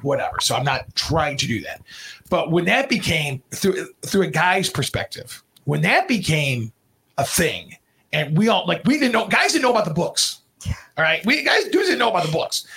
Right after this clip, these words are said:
Then this movie shit is coming out, and every guy is looking at their girl going,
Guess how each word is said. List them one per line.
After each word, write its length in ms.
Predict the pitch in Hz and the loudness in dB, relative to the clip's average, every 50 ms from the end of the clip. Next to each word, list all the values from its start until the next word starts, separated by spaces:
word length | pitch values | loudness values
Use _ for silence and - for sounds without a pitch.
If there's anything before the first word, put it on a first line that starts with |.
| - - - - | -18 -18 -12 -2
Then 120 | - 311 381 | 0 2 4
this 160 | 403 269 196 | 4 2 4
movie 260 | 220 247 262 254 214 160 | 4 2 2 2 2 0
shit 200 | - - 165 151 | 2 0 2 0
is 80 | 127 | -2
coming 200 | - - 151 139 | -2 -2 0 0
out, 180 | 139 143 147 - | 0 0 0 0
and 140 | 170 165 - | -2 -2 2
every 280 | 202 226 254 277 285 269 | 2 2 2 2 2 0
guy 280 | 202 220 220 220 208 190 | 0 2 2 2 2 0
is 140 | 185 160 | 0 0
looking 200 | 190 208 - 196 | 0 0 0 0
at 100 | 202 196 | -2 0
their 100 | 190 190 | 0 0
girl 200 | 175 180 190 190 | 0 2 0 0
going, 380 | - 165 160 156 151 147 139 - | 0 0 0 0 0 -2 -6 -8